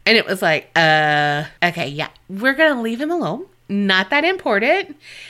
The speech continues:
We're gonna go back to our business." And so they finally left him alone, and he has been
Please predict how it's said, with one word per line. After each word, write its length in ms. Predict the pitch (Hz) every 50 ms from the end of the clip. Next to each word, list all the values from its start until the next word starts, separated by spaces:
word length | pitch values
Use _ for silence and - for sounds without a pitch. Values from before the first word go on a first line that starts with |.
| - - -
We're 120 | 233 240
gonna 120 | 233 220
go 60 | 208 196
back 200 | 196 156 - -
to 80 | 214
our 100 | 170 165
business." 640 | 170 151 104 - - 113 117 - - - - - - - - - - - - _ _
And 360 | 196 208 214 208 214 220 220 208
so 180 | - 240 220
they 140 | 226 240 233
finally 380 | 233 233 220 240 285 330 339 311
left 200 | 294 302 294 302
him 140 | 285 302
alone, 340 | 294 277 285 311 339 330 285
and 160 | - 208 220
he 140 | 220 220 240
has 160 | 233 233 226
been 300 | - - 233 240 240 247